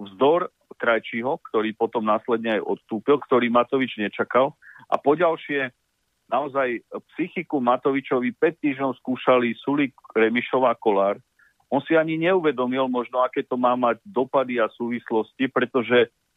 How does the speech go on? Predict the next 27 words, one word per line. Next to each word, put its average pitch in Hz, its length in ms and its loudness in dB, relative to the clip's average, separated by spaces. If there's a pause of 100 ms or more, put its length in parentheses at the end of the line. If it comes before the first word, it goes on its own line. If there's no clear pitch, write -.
(480)
jedna 202 260 4
vec 170 160 -2
je, 147 240 -2
viete, 160 300 -4
sú 151 100 -4
ľudia, 185 320 2
ktorí 156 320 -2
vedia 151 240 2
perfektne 143 560 -2
komunikovať. 107 800 -2
Usmievajú 175 800 2
sa, 131 260 4
sú 131 160 0
ako 117 240 0
anielikovia, 135 880 0
typ 127 160 -2
Peter 143 400 0
Pellegrini. 139 880 0
V 202 160 0
živote 214 240 4
nič 147 220 -2
neurobil 143 480 2
za 123 100 2
dvadsaťdva 117 440 -2 (120)
rokov - 240 -10
v - 60 -8
politike. 127 460 0